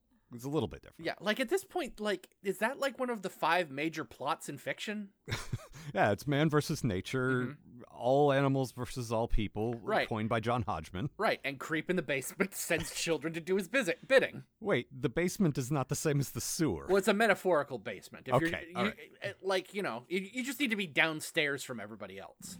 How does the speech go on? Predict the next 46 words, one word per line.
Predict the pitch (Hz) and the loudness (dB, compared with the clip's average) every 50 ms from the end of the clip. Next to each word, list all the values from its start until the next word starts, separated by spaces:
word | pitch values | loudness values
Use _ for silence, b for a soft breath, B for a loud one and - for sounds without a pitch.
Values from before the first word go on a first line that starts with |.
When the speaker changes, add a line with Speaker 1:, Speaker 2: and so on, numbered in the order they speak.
| - | -10
Speaker 1:
Right, | - - - 90 98 | -2 0 0 0 2
you | 127 151 156 | 2 4 4
know, | 117 92 | 4 4
like | 98 113 113 | 4 2 2
beaming | 92 120 117 117 120 120 | 2 4 4 4 4 4
down | 113 113 113 120 | 2 2 0 0
to | 117 120 | 0 -2
a | 117 | -2
planet | - - 151 131 87 69 - | -2 -2 -2 -2 -2 -4 -4
downstairs. | - - 202 190 233 233 185 | 0 0 2 4 6 6 4
Speaker 2:
Exactly. | 127 92 78 - - - - - b b b b b b b _ | 4 0 -4 -8 -8 -8 -10 -10 b b b b b b b _
Like, | - 196 196 190 - - B 135 101 B B B B B B - | 0 0 0 0 -2 -6 B -12 -12 B B B B B B -4
if | 175 170 | -4 -2
Star | - - 202 220 | 0 0 2 2
Speaker 1:
Yeah. | 214 | 2
Speaker 2:
Trek | - - 185 147 - | 4 2 2 2 2
did | 160 151 143 | 0 -2 -2
this, | 135 139 - | -2 -4 -4
you | 156 | -6
could | - - 156 127 | -6 -6 0 2
definitely | 165 165 - - 170 143 | 2 2 2 0 -4 0
have, | 156 156 139 123 | 2 2 2 2
like, | 135 131 - | 0 -4 -4
a | 131 | -4
sewer | - - - 170 151 139 | -6 -2 0 0 0 -2
planet | 127 - - 165 156 143 117 113 - - | -4 -6 -4 -2 0 0 -2 -4 -6 -6
where, | 113 120 117 117 | -6 -4 -4 -4
like, | 113 113 107 - 113 - | -4 -8 -8 -10 -8 -4
all | 123 127 123 | -4 -4 -4
the | 113 | -4
sewer | 113 - - 156 143 131 131 | -6 -6 -4 -2 -2 -2 -4
t-, | - - - | -6 -10 -12
people | - 135 117 - 120 101 - _ _ _ _ - | -12 -10 -10 -10 -12 -12 -14 _ _ _ _ -12
lived | 123 113 113 110 113 117 | -10 -8 -8 -8 -8 -8
and | 131 120 | -8 -6
they | 123 120 | -6 -6
send | - - - 147 139 131 135 113 | -8 -6 -6 -6 -6 -6 -8 -8
their | 104 127 123 123 | -6 -6 -4 -4
attractive | 123 - - 156 139 131 - _ - 131 113 110 | -6 -4 -2 -2 -2 -2 -2 _ -12 -12 -12 -6
high | - 147 143 | -4 -2 -2
school | 139 - - 147 123 | -2 -4 -8 -10 -10
students | - - - 147 123 104 104 110 - 120 | -10 -10 -8 -8 -8 -8 -10 -10 -8 -8
out | 110 - | -10 -8
to | - | -12
steal | - - - 113 101 87 | -14 -14 -12 -12 -14 -14
things. | - - 90 62 62 - | -14 -16 -18 -18 -20 -20